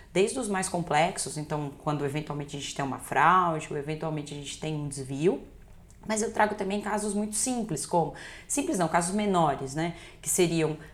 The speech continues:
casos de problemas na fábrica, desvio de mercadoria de mil reais, dois mil reais, porque é isso que vai, pouco a pouco, mostrando pra diretoria, mostrando pra alta gestão a sua importância. E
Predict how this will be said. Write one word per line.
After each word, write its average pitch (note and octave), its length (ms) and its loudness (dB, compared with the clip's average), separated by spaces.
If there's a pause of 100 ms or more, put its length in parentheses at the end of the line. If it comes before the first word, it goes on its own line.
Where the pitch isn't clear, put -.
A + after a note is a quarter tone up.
casos D3 520 6
de D#3+ 120 -6
problemas D3 540 0
na F3+ 120 0
fábrica, D#3 800 0
desvio D#3+ 420 -2
de E3 120 -4
mercadoria D#3 540 -2
de C#3+ 120 -6
mil D#3 220 2
reais, D3+ 460 2
dois D3+ 240 -2
mil D3 140 -6
reais, D#3 440 2 (340)
porque G#3 280 4
é G3 100 4
isso B3 460 -2
que - 120 -10
vai, D#3+ 320 0 (140)
pouco C4 360 0
a - 60 0
pouco, G#3 540 2
mostrando G#3 920 2
pra E3 220 0
diretoria, D#3+ 680 0
mostrando A3 500 -2
pra E3 140 -2
alta D#3 200 -2
gestão D#3 300 -4
a A3+ 40 0
sua A#3 160 -4
importância. A3 600 -2 (600)
E A3 340 0